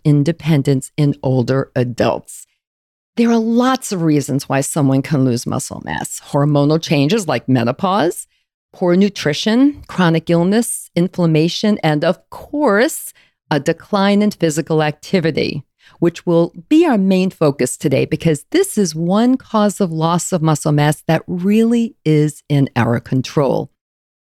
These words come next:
My guest today is Shona Hendricks, a sports scientist and head of athlete success at Coach Parry dot com,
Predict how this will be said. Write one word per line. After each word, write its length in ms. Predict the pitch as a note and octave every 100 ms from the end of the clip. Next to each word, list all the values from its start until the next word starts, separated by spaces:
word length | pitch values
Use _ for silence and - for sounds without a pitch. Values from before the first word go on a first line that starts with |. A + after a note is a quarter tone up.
| _ D#3+
My 160 | D#3+
guest 340 | D#3 B3+ - -
today 380 | B3 C4 C4 C4+
is 100 | D#3+
Shona 400 | - - F3+ G#3
Hendricks, 600 | G3 F3 D#3 D#3 D#3+ - -
a 100 | D3+
sports 440 | - - D3 C#3+
scientist 640 | - G3 G3+ - G3+ - -
and 160 | D#3 D3
head 240 | D3+ D#3+
of 80 | D3 -
athlete 400 | F3+ - A3 -
success 500 | A#3 - F#3+ E3 -
at 160 | C#3 -
Coach 400 | - A#3 B3 -
Parry 360 | - D#3 D3 C#3+
dot 280 | C3+ -
com, 460 | - G#3 F#3 F#3